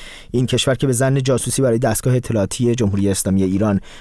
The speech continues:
بازداشت شده آماده نبود، ولی یک گزارش دیگر رو شنیدید درباره تهران و منشأ بوی بد تهران که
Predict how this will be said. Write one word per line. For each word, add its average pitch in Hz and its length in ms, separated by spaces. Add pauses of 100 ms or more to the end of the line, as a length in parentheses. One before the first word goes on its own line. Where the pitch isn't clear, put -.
بازداشت 101 340
شده 117 160
آماده 110 380
نبود، 151 520
ولی 160 200
یک 156 140
گزارش 131 360
دیگر 131 260
رو 151 60
شنیدید 139 320
درباره 127 420 (340)
تهران 151 460
و 165 60
منشأ 147 460
بوی 170 420
بد 151 420
تهران 156 480
که 175 220